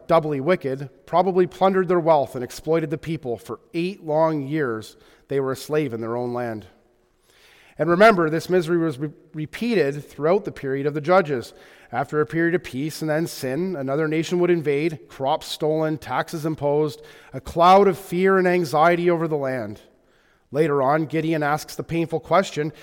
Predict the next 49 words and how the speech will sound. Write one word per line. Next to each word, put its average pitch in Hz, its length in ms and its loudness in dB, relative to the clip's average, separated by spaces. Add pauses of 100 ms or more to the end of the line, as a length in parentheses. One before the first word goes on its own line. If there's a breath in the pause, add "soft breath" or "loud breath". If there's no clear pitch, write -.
(200 loud breath)
"If 170 120 -2
the 185 80 2
Lord 208 200 8
is 165 140 2
with 226 200 6
us, 170 300 2
why 170 460 2
then 170 180 2
has 160 140 0
all 170 140 2
this - 160 2
happened 180 360 2
to 139 140 -6
us?" - 420 -8 (400)
Six - 300 -14
verse 127 200 -10
thirteen. 123 540 -8 (1160 soft breath)
On 165 120 4
the 175 80 2
one 196 220 8
hand, 160 260 4
it 151 80 -4
is 139 120 -8
easy 165 200 -4
to 147 80 -6
see 156 220 -6
why. 151 300 4
If 113 200 -4
Israel 139 400 0
would 127 160 -6
break 139 380 -4
covenant 131 380 -4
with 107 160 -12
God, 170 480 2 (380 soft breath)
then 147 140 -2
he'd 143 160 -6
take 147 220 -4
action 156 280 0
against 185 380 2
them. 104 280 -6 (500)
This 127 180 -8
was 143 140 -4
the 123 60 -16
consequence 143 600 -4
of 113 80 -12
sin, 127 360 -2
plain 135 280 -8
and 120 80 -8
simple. 123 480 -6